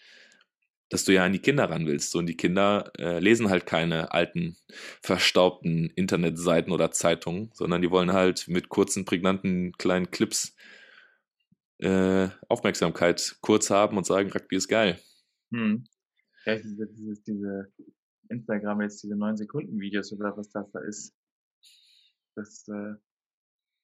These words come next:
Speaker 2: die Aufmerksam-, Aufmerksamkeitsspanne eines Goldfischs.
Speaker 1: <laughs> Ja.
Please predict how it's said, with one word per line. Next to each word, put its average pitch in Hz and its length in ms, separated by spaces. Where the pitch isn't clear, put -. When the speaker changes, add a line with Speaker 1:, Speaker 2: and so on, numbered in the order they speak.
Speaker 2:
die 113 140
Aufmerksam-, 110 760
Aufmerksamkeitsspanne 107 1000
eines 104 220
Goldfischs. 107 640
Speaker 1:
<laughs> 160 180
Ja. 131 300